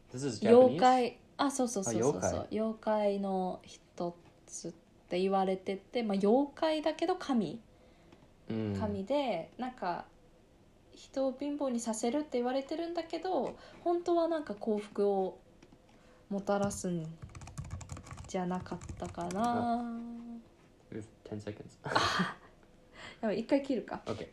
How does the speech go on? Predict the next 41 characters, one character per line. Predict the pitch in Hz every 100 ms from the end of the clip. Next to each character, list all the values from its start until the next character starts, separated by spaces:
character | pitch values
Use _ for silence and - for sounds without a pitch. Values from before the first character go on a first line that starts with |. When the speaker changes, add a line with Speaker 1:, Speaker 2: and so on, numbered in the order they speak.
| -
Speaker 1:
ー。 | 220 101 - - - - - - - - - - -
Speaker 2:
そ | -
う、 | 190 190
貧 | 208 214 220
乏 | 233 226
神 | 208 190 180 180
は、 | 202 208 190 - - - - -
取 | 233 233
り |
付 | 226 - 233
い | 220
た | 214
人 | 214 214 214
間 |
や | 202 196
そ | 220
の | 208
家 | 208 214
族 | 190 -
を | 254
貧 | 233 233
乏 | 202 190
に | 180 233 214 - - - - -
す | - - - 196
る | 190 233 240 - - - - -
神。 | - - 202 175 170 - _ - - - - - - - - - - - - - - 214 202 190 - - -
Speaker 1:
取 | 135
り | 139
付 | -
い | 139
た？ | 131 -
What | - - - -
does | 120
that | 113
mean? | - -
Speaker 2:
取 | 233 220
り | 220
付 | - - 190 175
く、 |
to | - 185
haunt。 | 185 214 196 180